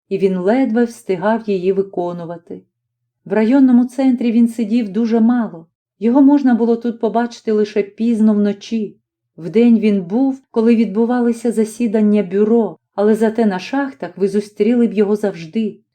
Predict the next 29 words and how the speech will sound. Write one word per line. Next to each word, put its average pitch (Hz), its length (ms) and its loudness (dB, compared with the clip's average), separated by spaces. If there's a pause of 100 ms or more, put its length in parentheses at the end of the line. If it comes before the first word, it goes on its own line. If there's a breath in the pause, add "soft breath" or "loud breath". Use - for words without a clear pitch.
(200)
Він 285 240 4
там 254 280 2
докопувався 226 920 -2
до 196 140 -2
кожної 214 580 2
дрібниці, 202 800 0 (180)
і 202 80 -6
за 202 120 -2
короткий 196 540 -2
час 269 460 -8
його 247 260 2
знали 247 360 4
навіть 233 360 0
рядові 220 500 0
рудокопи. 220 720 -4 (540)
Він 294 220 4
лазив 254 380 0
по 233 120 0
найнебезпечніших 214 1300 0
місцях, 190 500 -8 (380)
і 208 120 0
за 202 140 2
місяць 220 560 2
не 208 120 0
було 233 320 2
такого 240 480 0
гезенку 233 680 2
в 220 60 -4
районі, 202 680 -2